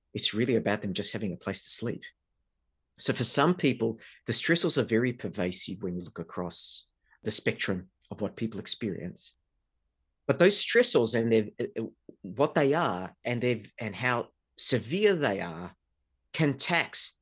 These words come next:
how we go about doing relationships. Like, if you think about when relationship problems arise, the more stressed we are,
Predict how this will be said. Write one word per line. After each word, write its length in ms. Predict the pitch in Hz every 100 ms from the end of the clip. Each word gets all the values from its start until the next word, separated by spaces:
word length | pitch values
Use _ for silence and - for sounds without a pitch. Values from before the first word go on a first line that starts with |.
| -
how 180 | 135
we 120 | 139 156
go 240 | 143 143
about 280 | 139 135 117
doing 240 | 196 190
relationships. 680 | 131 87 - - - - -
Like, 140 | 123
if 120 | 139 143
you 80 |
think 320 | 135 - 214 220
about 420 | 175 160 151 - _ _ _ _ _ _ _
when 200 | - 139
relationship 540 | 131 127 160 180 - -
problems 400 | - 175 175 123
arise, 580 | 107 180 185 87 - - _
the 60 | 143
more 180 | 175 202
stressed 580 | - - 165 220 -
we 180 | 214 156
are, 260 | 92 85